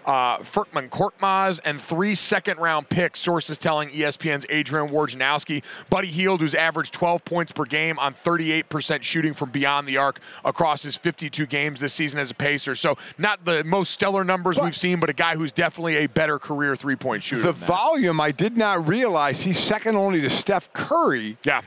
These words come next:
Speaker 2: since he came into the league in two thousand sixteen in three-pointers, eighteen hundred forty-two three-pointers. Did not realize that.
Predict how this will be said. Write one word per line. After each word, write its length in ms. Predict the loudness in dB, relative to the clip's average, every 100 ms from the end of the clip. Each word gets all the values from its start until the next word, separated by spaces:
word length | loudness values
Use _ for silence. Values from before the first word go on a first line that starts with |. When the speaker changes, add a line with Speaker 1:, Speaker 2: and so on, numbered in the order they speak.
| -4
Speaker 2:
since 240 | -2 0
he 60 | 0
came 320 | 0 2 2
into 100 | 0
the 80 | 0
league 220 | 0 0
in 80 | 0
two 120 | 2
thousand 460 | 2 2 2 0 -2
sixteen 560 | -2 -2 -2 0 2
in 240 | 0 -2 -2
three-pointers, 760 | -2 -2 0 0 2 0 -2 -4
eighteen 320 | -4 -4 -2
hundred 260 | 0 -2 -4
forty-two 480 | -4 -2 -2 -4 -2
three-pointers. 580 | -2 -2 0 -2 -2
Did 220 | -2 0 2
not 340 | 0 -2 -2
realize 600 | 0 2 2 2 0 -2
that. 300 | -2 0 -2